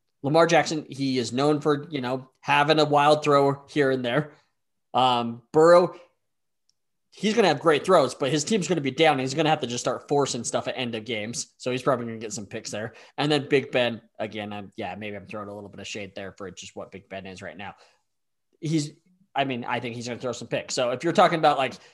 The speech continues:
he's gonna get some picks in the division, like how you said with J C Horn, I think Greg Newsome hits that, you know, right on the head, maybe even more. So, um, that's what I would do if I was going cornerback. Again, I'm gonna try to stay away from that, and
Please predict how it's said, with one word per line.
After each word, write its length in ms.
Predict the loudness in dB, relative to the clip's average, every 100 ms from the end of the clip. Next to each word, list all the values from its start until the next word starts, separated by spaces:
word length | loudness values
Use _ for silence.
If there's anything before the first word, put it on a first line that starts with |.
| -4
he's 180 | -2
gonna 160 | 2 0
get 160 | 2 -2
some 120 | -2
picks 260 | -4 -4
in 60 | -4
the 60 | -4
division, 360 | -2 0 0
like 160 | -2 -2
how 80 | -2
you 180 | -2 -6
said 160 | -8
with 100 | -8
J 120 | -8
C 140 | -10 -8
Horn, 320 | -4 -4 -4 -10 _ _ _
I 120 | -6 -4
think 200 | -4 -2
Greg 240 | -4 -4
Newsome 420 | -4 -4 -4 -8 -12 -12
hits 260 | -8 -8 -4
that, 420 | -4 -4 -10 -18 _ _ _ _ _ _ _ -12
you 100 | -10
know, 220 | -10 -12 -8
right 200 | -6 -6
on 120 | -8
the 80 | -6
head, 300 | -6 -8 -18 _ -2
maybe 220 | -2 -2
even 240 | -6 -10 -6
more. 320 | -6 -6 -12 _ _
So, 420 | -14 -4 -2 -4 -4
um, 460 | -6 -6 -6 -10 -16 _ _ _ _ _ _ 0
that's 160 | 2 6
what 80 |
I 100 | 6
would 120 | 6 2
do 100 | 2
if 80 |
I 80 | 2
was 80 | -2
going 220 | -4 -8
cornerback. 800 | -10 -2 0 0 -2 -2 -2 -6 -8
Again, 300 | -2 -2 -2
I'm 100 | -4
gonna 140 | -6
try 220 | -2 -2
to 80 | -2
stay 260 | -4 -2 -2
away 380 | -2 0 0
from 260 | -2 -4 -4
that, 280 | -2 -2 -4
and 400 | -8 -10 -10 -12